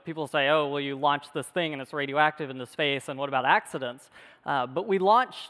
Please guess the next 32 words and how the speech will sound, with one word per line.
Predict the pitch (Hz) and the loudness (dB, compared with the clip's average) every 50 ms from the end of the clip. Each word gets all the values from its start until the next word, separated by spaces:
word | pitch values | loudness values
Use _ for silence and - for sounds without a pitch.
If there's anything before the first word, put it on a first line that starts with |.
| - - _ - | -20 -20 _ -6
plutonium | - 202 - - 214 233 233 220 185 160 | -6 -4 -2 -2 -4 -2 -2 -4 -4 2
batteries | 139 139 156 185 202 180 147 131 123 120 147 | 4 6 6 6 4 2 -4 -6 -6 -6 -6
all | 139 143 | -4 -4
the | 135 135 | -4 -4
time. | - 180 190 175 127 123 131 143 | -2 0 0 0 -2 -4 -4 -6
Everybody | 165 165 190 175 185 185 190 | -4 -4 -2 2 2 2 2
was | 180 160 139 | 0 -4 -4
really | 180 196 196 190 | -4 -4 -4 -4
excited | 165 - - 190 180 185 170 | -4 -2 0 2 2 2 0
about | 156 151 143 143 - - | 0 0 -2 -2 -4 -10
Curiosity, | - 160 156 147 143 160 190 185 - 160 131 127 | -10 -8 -4 -2 0 0 0 0 -4 -10 -10 -8
and | 123 131 147 | -6 -2 -2
that | 151 147 | -2 0
had | 143 165 151 147 - - - - - _ _ _ _ _ _ - | 2 2 2 2 -2 -14 -20 -20 -20 _ _ _ _ _ _ -12
this | 170 151 147 | -12 -12 -12
big | - _ - 214 170 _ - | -12 _ -14 -14 -14 _ -16
plutonium | - 226 208 - - 233 247 220 196 185 170 | -14 -14 -12 -10 -10 -8 -6 -6 -4 -2 0
battery | 151 151 165 175 165 151 139 131 | 2 4 4 2 0 -2 -6 -6
on | 120 120 120 117 | -6 -8 -8 -8
board | 120 123 120 120 131 | -8 -8 -8 -8 -8
that | 131 | -8
has | 160 151 - | -8 -8 -6
plutonium | - 185 170 - 190 190 180 170 151 | -6 -8 -4 -4 -4 -2 -2 -4 -6
two | - 185 180 | -4 -6 -6
thirty-eight, | - 175 165 156 143 143 160 160 131 117 - - _ - - - _ _ _ _ | -4 -4 -6 -4 -4 0 0 0 0 -2 -8 -16 _ -20 -20 -20 _ _ _ _
which | - 175 165 240 | -8 -4 0 2
actually | 254 247 - 269 262 226 | 2 2 4 4 4 6
has | 214 214 185 | 4 4 2
a | 170 | 2
higher | - - - 208 208 233 247 - | -2 0 2 2 4 4 2 0
specific | - - - - 202 180 - 220 202 180 180 - | -4 -8 -8 -6 -6 -4 -4 -4 -4 -4 -2 0
activity | 165 156 - - - 233 247 208 180 131 123 120 120 139 | 0 0 0 -2 -2 -2 0 0 -2 -6 -6 -8 -10 -12